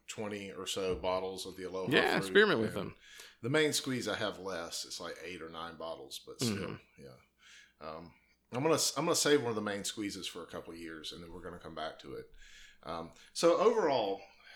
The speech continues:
Speaker 1: in, in the range of things that I've made so far, the, I think these follow closer to the top than the bottom.
Speaker 2: Yeah, I'd say that.
Speaker 1: They're not the best. I think the pie mint that I've made, that spice pie mint, is still, like,
Speaker 2: Mm.
Speaker 1: up there in the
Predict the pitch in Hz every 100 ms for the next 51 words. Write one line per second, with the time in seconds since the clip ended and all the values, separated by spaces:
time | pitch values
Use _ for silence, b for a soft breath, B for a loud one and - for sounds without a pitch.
0 | b 143 139 135 135 143 123 135 160 147
1 | 139 135 123 107 95 90 90 - 82 -
2 | 82 80 120 123 110 120 131 98 127 127
3 | - - _ _ _ - 107 107 98 95
4 | 92 _ - - 104 101 - 82 - 98
5 | 131 - - b b b _ 87 85 87
6 | 76 67 - _ _ - 139 90 - 196
7 | - 90 87 98 143 151 151 110 101 120
8 | 90 82 - - - _ b b b b
9 | - - 139 110 - 143 135 117 101 98
10 | 92 85 87 82 - - 98 92 - 98
11 | 101 104 104 90 - - 92 90 127 101
12 | 90 90 92 87 85 73 82 80 78